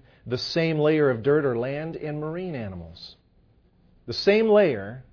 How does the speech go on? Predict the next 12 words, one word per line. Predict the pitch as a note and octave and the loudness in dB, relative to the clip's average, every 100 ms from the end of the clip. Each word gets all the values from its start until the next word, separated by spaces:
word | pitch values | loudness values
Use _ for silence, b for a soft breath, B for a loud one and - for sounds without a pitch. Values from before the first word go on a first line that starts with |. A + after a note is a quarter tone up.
| _ | _
mind | A#2+ A#2+ B2 B2 | -8 -6 -4 -6
you, | D#3 | -2
which | C#3+ - | -4 -4
suggests | - C3 A2 C#3 D3+ - - | -6 -6 2 4 4 0 -4
that | C3 B2 - b b b b - | 0 0 -4 b b b b 2
they | C#3 | 4
were | C#3 | 6
buried | B2 C3 C3 | 4 2 0
at | B2 | -4
the | B2 | -10
same | - A#2 A2 | -10 -10 -10
time. | - C#3+ A#2+ F2+ | -10 -8 -8 -12